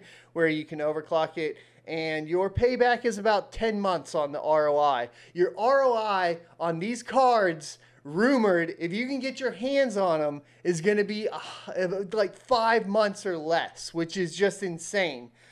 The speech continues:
I mean, it's really probably around, like, four months, but let's say five months after power, uh, it's, it's gonna be incredibly profitable. And this is super exciting if you're in the world of cryptocurrency mining,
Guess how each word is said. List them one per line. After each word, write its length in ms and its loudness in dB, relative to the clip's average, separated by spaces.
I 100 2
mean, 220 2
it's 160 -6
really 320 4
probably 340 2
around, 360 2
like, 200 2
four 240 0
months, 300 -4
but 220 -4
let's 180 -2
say 160 2
five 400 2
months 260 -4
after 360 -2
power, 580 4
uh, 200 -4
it's, 540 -8
it's 240 -8
gonna 200 -4
be 300 -6
incredibly 1300 -2
profitable. 960 -2
And 680 -4
this 300 0
is 140 -8
super 360 -4
exciting 640 -4
if 160 -10
you're 120 -6
in 80 -6
the 80 -6
world 280 0
of 100 -8
cryptocurrency 760 -6
mining, 500 -2